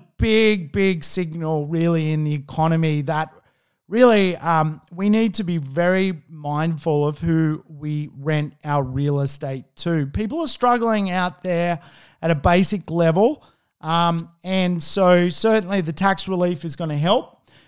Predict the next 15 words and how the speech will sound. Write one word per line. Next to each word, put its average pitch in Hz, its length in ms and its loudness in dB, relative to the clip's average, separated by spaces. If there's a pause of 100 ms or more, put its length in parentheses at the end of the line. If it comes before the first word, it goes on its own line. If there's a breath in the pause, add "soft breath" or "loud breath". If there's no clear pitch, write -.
(120 soft breath)
But 165 120 -6
as 190 340 2
you 214 80 0
know, 220 140 2
I'm 190 140 -2
a 185 80 -4
big 180 240 -6
believer 190 460 0
of 160 140 -6
choosing 160 360 -2
a 139 60 -6
quality 196 460 -2
talent, 175 580 -2
quality 196 480 2
location, 160 920 -2